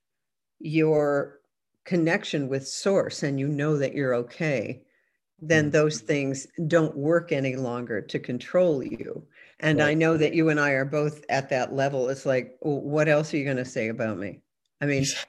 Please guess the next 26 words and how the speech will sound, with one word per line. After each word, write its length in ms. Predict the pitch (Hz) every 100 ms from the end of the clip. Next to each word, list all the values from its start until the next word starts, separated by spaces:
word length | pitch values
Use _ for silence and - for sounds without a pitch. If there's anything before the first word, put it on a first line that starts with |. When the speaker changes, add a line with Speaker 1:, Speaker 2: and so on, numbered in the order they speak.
| -
Speaker 1:
you 120 | 156
don't, 280 | 165 165 196
you 100 | 175
don't 240 | 180 170
like 280 | 165 165 160
what 160 | 151
I'm 180 | 143 139
saying." 880 | 139 - 147 139 117 110 117 170 180 _ - - _ _
I 140 | 147 147
got 220 | 151 139
a 40 |
letter 340 | 135 139 139 135
the 160 | 131
other 180 | 131 131
day, 320 | 135 131 127
you 140 | 127 135
know, 120 | 135
"You 160 | 135
should 180 | 139 143
be 100 | 127
ashamed 400 | 123 - 160 160
of 100 | 151
yourself. 460 | 147 139 - 139 139
You've 160 | 131 131
brought 260 | 131 131
this 220 | 127 -